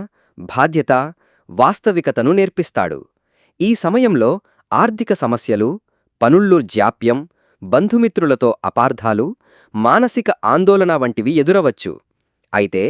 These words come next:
ఇవన్నీ మిమ్మల్ని బలహీనపరచడానికి కాదు, మీలోని అంతర్గత శక్తిని వెలికితీయడానికి. ఈ దశలో మీ సహనం, నిజాయితీ తీవ్రంగా పరీక్షించబడతాయి. ఈ రాశివారు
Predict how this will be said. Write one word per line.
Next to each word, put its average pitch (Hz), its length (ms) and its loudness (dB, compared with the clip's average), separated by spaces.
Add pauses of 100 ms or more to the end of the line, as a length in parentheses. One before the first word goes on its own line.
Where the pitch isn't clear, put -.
(400)
ఇవన్నీ 139 480 2 (340)
మిమ్మల్ని 214 460 4
బలహీనపరచడానికి 165 960 0
కాదు, 87 280 -4 (500)
మీలోని 160 440 4 (120)
అంతర్గత 190 560 2
శక్తిని 156 400 -4
వెలికితీయడానికి. 143 880 -4 (640)
ఈ 139 160 2
దశలో 170 400 2 (340)
మీ 123 160 2 (100)
సహనం, 113 460 -2 (340)
నిజాయితీ 131 600 0 (400)
తీవ్రంగా 208 540 2
పరీక్షించబడతాయి. 170 960 -2 (600)
ఈ 185 160 0
రాశివారు 180 600 2